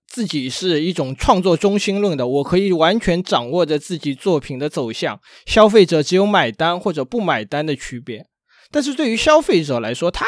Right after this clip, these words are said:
们觉得自己是上帝，你的作者只是根据他们的需求去创作他们想要看的作品，这个东西本质上来说是有一个矛盾的。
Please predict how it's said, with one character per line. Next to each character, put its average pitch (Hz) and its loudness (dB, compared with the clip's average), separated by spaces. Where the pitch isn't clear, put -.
们 269 0
觉 170 0
得 214 0
自 349 -6
己 139 -6
是 185 -8
上 147 -4
帝， 123 -12
你 147 0
的 160 0
作 277 2
者 143 0
只 147 -6
是 196 -4
根 262 -4
据 - -4
他 247 -2
们 262 -2
的 208 -2
需 302 -6
求 143 -4
去 147 -10
创 139 -6
作 131 -8
他 254 4
们 254 4
想 135 2
要 233 8
看 151 0
的 120 -6
作 117 -8
品， - -18
这 403 4
个 220 4
东 202 2
西 220 0
本 143 -2
质 254 -6
上 247 -4
来 143 -2
说 220 -2
是 - -4
有 160 0
一 110 -6
个 185 -4
矛 123 -4
盾 233 -6
的。 95 -18